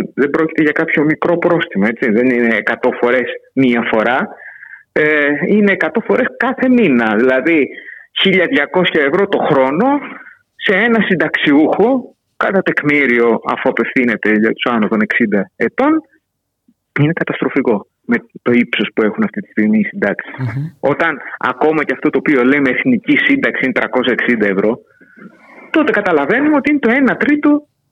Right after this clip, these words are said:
Speaker 1: της οποιασδήποτε κοινωνικής παροχής που έχει δώσει το κράτος από τα έσοδα τα οποία έχει κατασπαταλήσει όλο το προηγούμενο χρονικό διάστημα και έχει φάει ιδίως με την υπόθεση του P S I.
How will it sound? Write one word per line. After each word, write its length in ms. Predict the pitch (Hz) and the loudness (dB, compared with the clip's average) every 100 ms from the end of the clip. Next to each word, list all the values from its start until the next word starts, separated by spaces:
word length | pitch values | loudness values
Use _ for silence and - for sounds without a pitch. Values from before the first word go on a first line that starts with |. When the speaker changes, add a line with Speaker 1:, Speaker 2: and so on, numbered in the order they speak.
| - | -4
Speaker 1:
της 160 | 269 - | -4 -2
οποιασδήποτε 600 | - 185 147 247 254 247 | -2 0 0 0 0 -2
κοινωνικής 460 | 233 202 190 190 220 | 0 2 2 0 0
παροχής 420 | 214 156 233 240 | 0 0 -2 0
που 80 | 190 | 0
έχει 220 | 202 202 | 0 -2
δώσει 300 | 151 190 202 | 0 -2 -2
το 100 | - | -4
κράτος 600 | 175 165 151 - 285 - - _ _ _ | -4 -2 -2 0 0 -2 -12 _ _ _
από 580 | - 277 277 262 254 247 | -4 -2 2 2 2 0
τα 100 | 240 | 0
έσοδα 500 | 165 196 - 247 226 | 0 0 0 2 2
τα 120 | 220 190 | 0 0
οποία 380 | - 104 98 - - - - | 0 0 0 -2 -8 -14 -8
έχει 580 | - 190 196 202 190 196 | -4 -2 0 0 0 -2
κατασπαταλήσει 1000 | - 165 165 - 160 160 151 180 208 - 180 | -4 -2 -2 -2 -4 -2 2 2 2 2 2
όλο 120 | 196 | 2
το 100 | 190 | 0
προηγούμενο 460 | 170 160 185 180 165 | 0 2 2 2 0
χρονικό 340 | 160 160 196 | -2 0 0
διάστημα 580 | 151 262 311 311 294 285 | 2 0 0 0 0 0
και 160 | 285 | 0
έχει 280 | 220 208 - - | 0 0 -2 -4
φάει 280 | - 165 185 175 - - | -2 0 0 -2 -6 -4
ιδίως 380 | 156 160 165 | -2 2 2
με 100 | 165 | 2
την 180 | 139 135 | -2 0
υπόθεση 420 | 131 160 156 - - | 0 0 -2 -6 -6
του 120 | - - | -4 0
P 20 | |
S 320 | 135 113 120 | 0 0 -2
I. 80 | 98 | -2